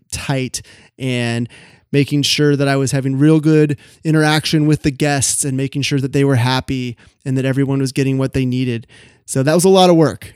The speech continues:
and a hundred fifty dollars an episode. I like to talk about it in terms of episodes rather than in terms of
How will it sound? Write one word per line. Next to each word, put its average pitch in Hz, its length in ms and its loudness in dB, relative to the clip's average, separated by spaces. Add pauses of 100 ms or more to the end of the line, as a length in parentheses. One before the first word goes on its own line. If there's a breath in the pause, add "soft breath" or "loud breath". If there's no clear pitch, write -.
(140)
and 143 120 -2
a 139 60 2
hundred 165 320 6
fifty 175 220 2
dollars 156 360 2
an 143 60 0
episode. 170 540 2
I 165 100 0
like 170 180 4
to 160 60 -4
talk 147 260 0
about 143 220 0
it 135 80 0
in 131 100 0
terms 135 260 -2
of 123 100 -4
episodes 127 500 -4
rather 123 240 -4
than 120 180 -4
in 117 140 -6
terms 123 320 -6
of 117 180 -6